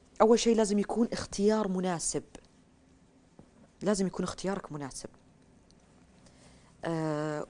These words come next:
ويك-، وحبذا يكون، بما أنه الزواج الأول صار تقليدي يا أيها المنفصل، سواء رجل أو امرأة، يكون الزواج الثاني، يعني، شبه تقليدي. إذا بنصي-، نق-، إذا بنقول للعوائل المحافظة، يعني، ما يخالف،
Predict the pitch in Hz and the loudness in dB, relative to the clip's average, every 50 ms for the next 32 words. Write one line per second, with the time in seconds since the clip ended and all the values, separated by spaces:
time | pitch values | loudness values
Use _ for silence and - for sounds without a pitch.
0 | - - 180 175 170 - - - 170 170 180 - - 254 202 190 220 202 202 196 | -6 -4 -2 -2 -2 -4 -6 -6 -6 -6 -4 4 4 4 4 6 4 4 6 4
1 | 185 185 - - 214 220 220 226 220 - - - - - - - - - - - | 4 2 0 2 2 4 4 4 2 0 -6 -16 -20 -20 -20 -20 -20 -20 -20 -20
2 | - - - - - - - - - 175 226 226 233 226 226 220 208 170 190 208 | -20 -20 -20 -20 -20 -20 -18 -6 2 4 6 6 6 6 6 6 6 6 6 6
3 | 226 202 196 - 208 220 202 - - 208 202 - 208 - - 202 208 208 180 196 | 6 6 6 6 6 6 6 4 0 -2 0 0 -2 0 2 2 4 4 2 4
4 | 190 190 - - - 214 208 196 180 160 160 156 - - 180 190 190 202 190 - | 4 4 6 6 6 6 6 6 4 2 2 0 2 2 2 2 2 0 0 -2
5 | 165 - - 147 - 185 175 180 180 190 190 165 170 160 160 180 185 190 - 214 | -4 -4 -4 -2 2 2 2 4 4 4 4 4 4 4 4 2 4 2 2 2
6 | - - - - - - - - 359 - - 440 415 302 208 233 240 254 226 226 | 2 -2 -10 -20 -20 -10 -2 -2 -2 4 4 6 6 8 8 8 6 8 6 4
7 | 208 - 233 233 233 240 247 - - - - - - - _ _ - - - 247 | 2 2 0 2 2 2 2 0 -2 -8 -18 -20 -20 -20 _ _ -12 -6 -2 -2
8 | 254 - - 415 220 - - 208 - 233 233 233 202 - - - - - - - | 0 2 2 0 0 0 -4 -6 -6 -4 -4 -4 -4 -6 -10 -12 -12 -18 -20 -20
9 | - - - - - 247 240 254 214 254 247 - - 269 - 220 247 240 - - | -20 -20 -14 -4 0 4 6 6 6 4 2 2 0 0 2 2 0 0 0 0
10 | - 208 254 226 - 254 233 254 233 254 240 214 262 285 269 254 247 247 226 196 | 0 0 0 2 2 4 4 6 6 4 4 4 4 4 4 4 4 2 4 6
11 | 220 247 262 262 - 233 220 214 214 - 247 262 254 233 254 240 262 254 247 247 | 6 6 6 6 6 4 2 0 0 0 0 -2 2 2 2 2 2 2 2 2
12 | 233 233 247 254 254 240 - 240 254 254 262 - - | 2 0 0 0 -2 0 2 4 4 4 4 2 0